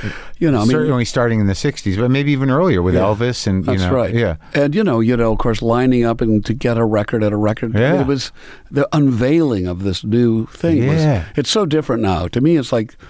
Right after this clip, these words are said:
Speaker 1: music is the background of people's lives now.
Speaker 2: Yeah, I, I don't know what the hell is going on right now.
Speaker 1: Yeah, I, I'm,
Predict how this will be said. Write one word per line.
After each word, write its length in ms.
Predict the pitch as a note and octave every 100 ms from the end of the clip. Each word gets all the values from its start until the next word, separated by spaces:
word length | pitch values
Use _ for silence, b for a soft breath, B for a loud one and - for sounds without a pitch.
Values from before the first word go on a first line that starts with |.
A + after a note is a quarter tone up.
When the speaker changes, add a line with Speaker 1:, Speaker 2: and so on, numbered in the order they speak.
| B
Speaker 1:
music 260 | C#3+ D3 B2+
is 140 | A#2
the 100 | G#2+
background 560 | F2 G2+ G2 - F2 D#2+
of 160 | D#2 - -
people's 360 | F2 - -
lives 320 | - D2 - -
now. 200 | D#2 E2+
Speaker 2:
Yeah, 260 | G#2+ B2+ G2+
I, 80 | B2+
I 180 | D3+ C#3+
don't 140 | E3
know 60 | A#2+
what 300 | G2 A2 -
the 80 | E2+
hell 180 | E2+
is 80 | D#2+
going 260 | E2 D#2+ D#2
on 220 | D2+ D2+
right 180 | D2+ D2+
now. 280 | D2 C#2 - - -
Speaker 1:
Yeah, 220 | E2 E2+ -
I, 120 | A2 A2
I'm, 220 | F#2+ G#2